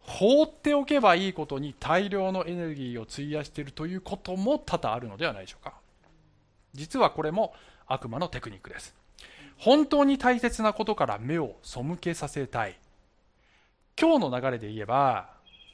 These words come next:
本当に大切なことっていうのは大きいピクチャーで見れば、霊的な戦いに勝っていくということが本当の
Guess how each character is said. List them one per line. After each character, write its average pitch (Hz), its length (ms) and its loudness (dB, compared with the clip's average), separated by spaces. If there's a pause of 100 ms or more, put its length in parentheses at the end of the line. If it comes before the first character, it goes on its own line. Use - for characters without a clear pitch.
(100)
本 214 240 2
当 214 200 -2
に 208 140 -2
大 190 180 2
切 - 240 -8
な 165 120 -4
こ 170 100 -4
と 165 120 -4
っ 165 60 -10
て - 140 -14
い 110 40 -12
う - 20 -16
の 101 100 -12
は 101 140 -8 (160)
大 208 220 4
き 214 180 -4
い 170 40 -2
ピ 160 140 -8
ク - 80 -14
チ - 100 -6
ャ 110 60 0
ー - 20 -6
で 107 120 -8
見 110 100 -10
れ 104 80 -8
ば、 120 220 0 (340)
霊 147 380 0
的 185 280 -4
な 175 140 -2
戦 147 680 -4
い 127 100 -4
に 160 180 -8
勝 - 160 -10
っ - 20 -20
て - 140 -20
い 98 60 -16
く - 100 -20
と 160 80 -10
い 165 40 -4
う 175 40 -8
こ 196 140 -12
と 196 100 -6
が 196 220 -4 (500)
本 117 160 -8
当 117 200 -10
の 170 140 -4